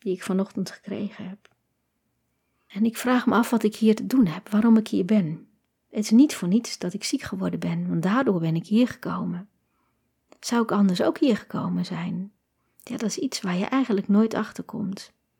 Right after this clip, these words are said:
Maar voordat ik met walvis ging zwemmen, had ik mij nooit bedacht dat ik dat ooit zou doen.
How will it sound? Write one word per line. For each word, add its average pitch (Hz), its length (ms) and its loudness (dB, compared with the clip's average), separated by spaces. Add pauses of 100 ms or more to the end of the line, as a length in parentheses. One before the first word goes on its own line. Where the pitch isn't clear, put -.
(420)
Maar 185 460 4 (840)
voordat 233 540 4
ik - 120 -10
met 190 140 -2
walvis 202 420 -2
ging 185 240 -4
zwemmen, 180 320 0
had 226 180 -2
ik 214 100 -4
mij 180 180 2
nooit 220 420 6
bedacht 208 560 -2
dat 185 120 -6
ik 180 120 -8
dat 180 180 -8
ooit 190 220 -4
zou 170 220 -8
doen. 196 360 0